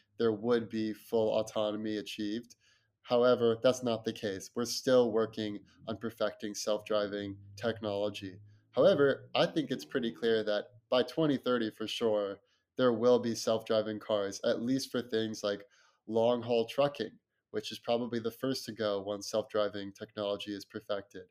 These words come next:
And after that, any type of delivery driver, these will also be disrupted by self-driving technology. In the short term,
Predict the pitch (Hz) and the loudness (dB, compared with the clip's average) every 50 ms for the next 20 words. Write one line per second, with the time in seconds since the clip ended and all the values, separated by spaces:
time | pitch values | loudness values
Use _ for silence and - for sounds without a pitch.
0 | _ _ _ _ _ - - 113 117 127 131 127 - - 117 120 135 131 123 - | _ _ _ _ _ -8 -4 -2 0 2 0 0 -2 -4 0 2 4 4 4 2
1 | - - 123 117 120 127 120 - 127 120 120 127 127 113 120 123 123 123 131 127 | 2 -2 -4 -2 -2 -4 -2 -2 -2 -2 0 -2 -6 -4 -4 -4 -2 0 -2 -2
2 | 117 127 120 113 113 110 - 107 104 98 101 95 95 98 95 90 90 _ _ _ | -2 -2 -2 -2 -2 -4 -2 -4 -2 -2 -2 -4 -6 -10 -12 -12 -14 _ _ _
3 | _ _ _ - 117 120 123 117 120 117 113 - 110 110 117 113 - 120 104 101 | _ _ _ -4 -2 -2 -2 -2 0 -2 0 2 4 2 2 2 0 -4 -4 -4
4 | 110 107 107 104 - - 107 101 101 - 107 101 101 101 98 - - 107 101 95 | -4 -4 -4 -6 -4 -2 -2 -2 -2 -4 -6 -4 -4 -4 -6 -4 -4 -4 -4 -4
5 | - - 104 101 101 98 101 101 98 - 107 - - 104 98 98 98 98 95 - | -6 -6 -4 -4 -4 -6 -8 -10 -8 -10 -10 -8 -8 -8 -6 -4 -6 -6 -8 -10
6 | 101 95 90 - _ _ _ _ _ _ _ - 131 127 123 117 - 147 147 143 | -12 -14 -14 -16 _ _ _ _ _ _ _ -4 -2 -2 -2 -2 0 0 0 0
7 | 147 - 156 151 151 147 | 0 0 0 0 0 0